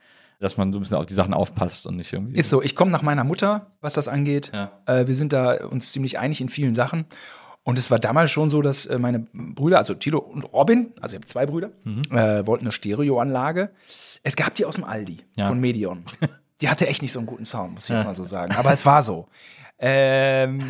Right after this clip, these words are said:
Speaker 2: wobei ich jetzt <laughs> hier nicht das, äh, Fass, äh, aufmachen will. Wir hatten ja nichts, nicht?
Speaker 1: Ja, ja,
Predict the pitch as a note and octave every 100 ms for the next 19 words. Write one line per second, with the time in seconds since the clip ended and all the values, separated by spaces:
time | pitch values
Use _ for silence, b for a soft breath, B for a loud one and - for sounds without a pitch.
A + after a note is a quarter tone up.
0 | B2+ C#3 D#3 D#3+ D#3+ E3+ D#3+ - A#3+ G#3+
1 | F#3 E3+ F#3 G#3+ - - - F#3 D#3+ D3+
2 | F3 - - D3+ D#3 D#3 D#3 D#3 C#3 C3+
3 | C3+ - G#3 G3 F3 E3+ D3+ - - D#3+
4 | A#2+ A2 C3